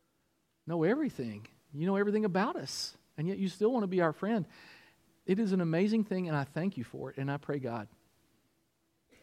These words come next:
that we would accept the invitation. Maybe some of us are still kind of in that infancy of our relationship with you.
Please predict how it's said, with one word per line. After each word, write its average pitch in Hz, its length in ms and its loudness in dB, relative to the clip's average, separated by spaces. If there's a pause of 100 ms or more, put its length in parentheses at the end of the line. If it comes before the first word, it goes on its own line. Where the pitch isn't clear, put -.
(480)
that 117 120 -10
we 156 320 -2 (2250)
would 147 120 -4
accept 196 360 -4
the 160 140 -2
invitation. 120 640 -4 (120)
Maybe 294 220 0
some 247 180 2
of 269 120 6
us 208 140 0
are 180 80 2
still 214 220 4
kind 208 240 4
of 190 100 4 (500)
in 196 140 4
that 185 220 4 (680)
infancy 151 640 4
of 120 120 0
our 123 340 0
relationship 135 640 -2
with 113 200 -10
you. 90 140 -12